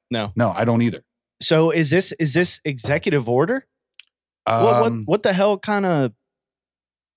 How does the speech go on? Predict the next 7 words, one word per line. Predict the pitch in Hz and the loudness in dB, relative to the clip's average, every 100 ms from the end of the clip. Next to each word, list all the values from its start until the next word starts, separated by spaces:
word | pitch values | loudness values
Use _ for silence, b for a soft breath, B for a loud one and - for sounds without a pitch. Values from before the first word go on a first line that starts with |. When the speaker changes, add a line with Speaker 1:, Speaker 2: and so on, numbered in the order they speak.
| _ _ _ _ _ _ _ _ - | _ _ _ _ _ _ _ _ -4
Speaker 2:
I, | 147 143 | -2 0
I | |
just | 131 113 131 - | 0 0 0 0
started | 127 120 104 | 0 -2 -2
reading | 117 127 131 | 0 2 4
this, | 135 139 - - - | 4 2 0 -4 -6
and | 107 107 104 104 104 104 101 95 | -4 -2 0 0 0 0 -2 -4